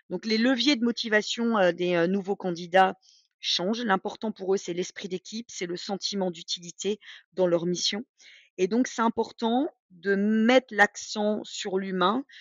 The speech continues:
sur le candidat dans les processus de recrutement, en allant sur des entretiens collectifs, en allant sur la gamification, en allant sur des jeux de rôle,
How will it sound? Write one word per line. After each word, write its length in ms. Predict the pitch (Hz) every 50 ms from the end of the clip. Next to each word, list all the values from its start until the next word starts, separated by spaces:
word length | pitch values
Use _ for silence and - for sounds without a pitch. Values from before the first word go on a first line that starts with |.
| - - - _ _
sur 680 | - - - - - - 220 220 220 226 233 226 -
le 160 | 202 196 196
candidat 600 | - - 247 240 226 - 214 208 180 185 202 254 - _ _ _ _ _
dans 140 | 180 190 190
les 100 | 185 -
processus 560 | - - 233 - - 220 - - 226 214 180
de 60 | 185
recrutement, 680 | 180 185 180 - - 202 - - - 196 196 233 294 - - - - - _ _
en 160 | 202 208 208
allant 220 | 214 202 196 208 220
sur 200 | - - 196 185
des 180 | 180 180 170
entretiens 460 | 185 180 - - 185 - - 190 180 170
collectifs, 640 | - 180 170 170 - - - - 214 247 - - -
en 160 | 185 190 190
allant 220 | 185 185 185 196 214
sur 180 | - - 190
la 120 | 175 170 170
gamification, 1000 | 165 190 185 190 185 - - - 180 - 180 160 - - - 175 180 202 226 - - - - - - - - _ -
en 180 | 196 202 202 208
allant 300 | 196 190 196 196 214 202
sur 220 | - - 185 190
des 160 | 175 185 180 170
jeux 200 | 156 190 214 180
de 80 | 190
rôle, 400 | 180 156 156 175 202 226 233 180